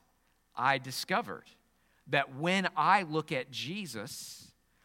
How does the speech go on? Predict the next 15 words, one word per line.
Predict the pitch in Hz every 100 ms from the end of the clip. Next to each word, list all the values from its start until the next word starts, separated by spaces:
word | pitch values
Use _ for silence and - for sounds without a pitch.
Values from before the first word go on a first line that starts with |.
| _ _
I | 143 135
find | - 147 151
myself | 147 139 - 151 135
being | - 135 127
changed | - 135 135 131
by | 131 117
him | 120 120 117 110 - - _
right | - 110 113 117
then." | 117 104 73 - - - _ _ _ _ _ _ _ _ _
In | 143 143
the | 123
moment. | 123 117 95 - - - - _ _ _ _ _ - -
The | 160
very | 208 202 -
act | 147 180 185 - - -